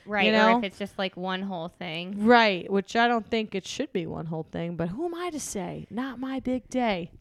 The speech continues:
Speaker 2: Look at, wow.
Speaker 1: Wow.
Speaker 2: We
Speaker 1: You
Speaker 2: need
Speaker 1: are just busting
Speaker 2: Mm.
Speaker 1: out the bars.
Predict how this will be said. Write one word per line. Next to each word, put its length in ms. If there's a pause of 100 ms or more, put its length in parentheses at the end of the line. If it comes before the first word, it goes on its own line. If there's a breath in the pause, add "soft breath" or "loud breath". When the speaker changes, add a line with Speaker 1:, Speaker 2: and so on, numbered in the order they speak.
Speaker 2:
Look 160
at, 160 (260)
wow. 480 (220)
Speaker 1:
Wow. 340 (100)
Speaker 2:
We 120
Speaker 1:
You 80
Speaker 2:
need 80
Speaker 1:
are 200
just 400
busting 720
Speaker 2:
Mm. 20
Speaker 1:
out 560
the 280
bars. 880